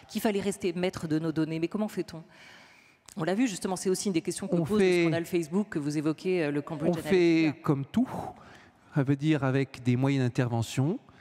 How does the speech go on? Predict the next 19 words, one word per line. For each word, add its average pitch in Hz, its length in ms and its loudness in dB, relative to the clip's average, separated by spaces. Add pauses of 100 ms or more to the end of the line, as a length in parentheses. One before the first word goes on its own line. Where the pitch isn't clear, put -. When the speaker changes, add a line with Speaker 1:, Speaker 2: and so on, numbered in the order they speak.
(260)
Speaker 2:
ça - 180 -2
veut 135 100 2
dire 139 200 2
un 139 100 2
État - 1000 -2
qui - 140 -10
se - 160 -2
dote 139 260 0
de 135 100 2
moyens, 147 460 0 (1300)
avec 143 340 0
une 139 140 0
vraie 143 160 0
expertise, 135 800 -4 (840)
avec, 160 400 0
euh, 147 560 4
un 131 140 0
organe 131 400 0
de 113 320 4